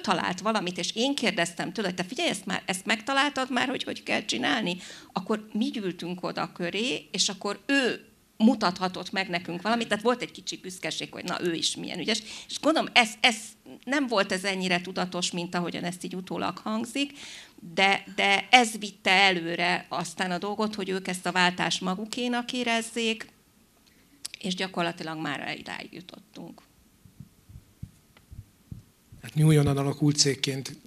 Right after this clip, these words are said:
Speaker 2: kényelmes helyzetben voltunk, és vagyunk ebben a tekintetben. Eleve olyanok álltunk össze alkalmazotti oldalról, akik ezt, ö, ö, jónak tartjuk, és szívesen csináljuk, és, ö, és az ügyfeleinket is meg tudjuk így válogatni.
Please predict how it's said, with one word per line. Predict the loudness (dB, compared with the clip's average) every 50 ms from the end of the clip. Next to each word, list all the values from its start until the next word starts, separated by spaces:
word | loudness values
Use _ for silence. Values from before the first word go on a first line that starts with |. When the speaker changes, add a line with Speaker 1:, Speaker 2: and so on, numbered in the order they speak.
| -12 -8
Speaker 2:
kényelmes | -6 -4 -4 -4 -4 -4 -4 -4 -4 -4
helyzetben | -2 -2 -2 -2 -2 -4 -4 -8 -8 -8 -8
voltunk, | -8 -8 -8 -8 -8 -6 -6 -6 -6 -8 -6
és | -6 -6 -4
vagyunk | -4 -6 -10 -10 -10 -10
ebben | -10 -10 -10 -10 -10
a | -10
tekintetben. | -8 -8 -8 -6 -6 -6 -4 -6 -6 -6 -6 -8 -8 -10 -12 -14 -10 -6
Eleve | -4 -2 0 0 2
olyanok | 2 2 0 0 -2 -4
álltunk | -4 -4 -4 -4 -4 -4 -4 0
össze | 2 4 4 4 2 -2 -6 -10 -14 _ _ _ _ _ _ _ _ _ -8
alkalmazotti | -6 -4 -4 -4 -4 -4 -4 -4 -4 -6 -6 -8 -8 -8 -8
oldalról, | -6 -6 -4 -6 -6 -6 -6 -8
akik | -8 -10 -12 -12 -8
ezt, | -6 -4 -4 -4 -4 -6
ö, | -8 -6 -6 -8 -10 -14 -16 -20 -20 -20 -20 -20 -20 -20 -20 -20 _ _ _
ö, | -10 -8
jónak | -6 -4 -2 -2 -2 -2 -4 -4 -6 -6
tartjuk, | -6 -6 -6 -6 -8 -8
és | -4 -2
szívesen | -2 0 0 2 2 4 4 4 4
csináljuk, | 2 2 2 2 0 0 0 0 0 -2 -2
és, | 0 2 2 2 2 2
ö, | 2 0 0 0
és | 0 0 0 0
az | 0
ügyfeleinket | -2 -4 -6 -8 -10 -10 -10 -10 -10 -8
is | -8 -8 -8
meg | -8 -12 -14
tudjuk | -14 -14 -14 -14 -14 -12 -12
így | -12 -10 -10
válogatni. | -12 -12 -10 -10 -12 -12 -12 -14 -14 -12 -12 -12